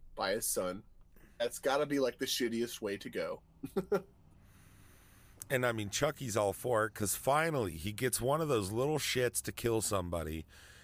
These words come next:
Speaker 2: and corrupts innocence.
Speaker 1: And
Speaker 2: Which
Speaker 1: somehow
Speaker 2: then
Speaker 1: that
Speaker 2: reveals
Speaker 1: Yeah, then all of a
Speaker 2: that
Speaker 1: sudden
Speaker 2: seventy dolls <laughs> in Charles Lee Ray's house all come alive at once.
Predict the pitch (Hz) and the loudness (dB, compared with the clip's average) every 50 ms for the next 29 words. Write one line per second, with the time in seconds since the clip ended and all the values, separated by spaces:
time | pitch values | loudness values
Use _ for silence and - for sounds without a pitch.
0 | - - - 117 110 101 - - 117 113 110 117 135 147 - - - - - 135 | -20 -8 -4 -2 -2 -2 -2 0 0 2 2 2 2 2 0 -4 -6 -4 -4 -4
1 | 135 117 98 - - 87 - - - - - - - - - - - - - - | -4 -2 -4 -4 -6 -8 -8 -6 -6 -6 -6 -8 -10 -14 -20 -20 -20 -20 -14 -8
2 | - 120 120 - - - - - - 190 160 135 151 - 180 151 131 135 135 - | -6 -4 -2 0 2 4 4 6 6 6 6 6 6 6 6 4 4 4 4 4
3 | 135 117 107 117 135 147 156 143 123 113 110 104 101 92 - - - - - 117 | 2 0 0 0 2 4 4 4 4 4 4 2 0 0 -2 -2 -2 -4 -8 -10
4 | 120 - - - - - - 156 156 139 123 117 135 156 170 165 147 143 123 113 | -12 -12 -14 -16 -18 -12 -2 0 2 2 4 4 4 4 4 4 4 4 6 6
5 | - 147 139 139 135 135 131 - - - - - - - - - - 175 175 170 | 6 6 4 2 0 0 0 0 0 0 0 0 0 2 2 4 4 4 4 4
6 | 190 196 185 175 190 185 175 147 160 156 156 156 147 139 120 104 98 95 98 98 | 2 0 0 0 0 0 2 4 6 6 6 8 6 6 6 4 4 2 2 2
7 | - - - 139 131 101 - - - - - - - - - - 156 131 - - | 4 4 4 2 0 -2 -4 -8 -16 -20 -20 -20 -18 -12 -8 -6 -6 -6 -6 -10
8 | _ _ _ - 156 170 180 180 170 151 - - 170 165 165 170 156 151 170 170 | _ _ _ 2 4 4 4 4 2 2 4 4 6 6 6 6 4 4 2 2
9 | 160 160 165 165 156 156 147 120 127 143 135 120 110 104 98 - - - - - | 4 4 4 4 4 4 2 4 4 6 6 6 6 4 2 0 -4 -6 -8 -12
10 | - - - - _ - 131 120 123 123 120 117 - - 117 117 113 113 113 110 | -20 -20 -20 -12 _ 4 6 8 8 8 6 6 4 2 2 2 2 2 2 2
11 | 110 107 104 104 101 95 113 - - 95 85 78 78 78 - - - - - | 4 4 4 4 2 0 -4 -6 -4 -2 -2 -2 -4 -4 -2 -2 -2 -2 -4